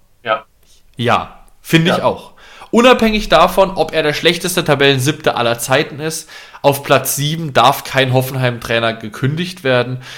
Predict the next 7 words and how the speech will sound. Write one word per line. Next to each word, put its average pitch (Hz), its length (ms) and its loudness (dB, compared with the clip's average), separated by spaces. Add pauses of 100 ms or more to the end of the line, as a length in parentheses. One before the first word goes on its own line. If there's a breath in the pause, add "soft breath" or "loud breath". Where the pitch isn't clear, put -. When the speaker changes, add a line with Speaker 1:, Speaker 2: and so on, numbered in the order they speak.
(100)
Speaker 2:
und 120 180 -4
deswegen 160 480 -2
macht 117 360 -2
er 123 160 -4
sich 151 240 -8
aktuell, 117 840 -4 (240 loud breath)
unabhängig 175 680 0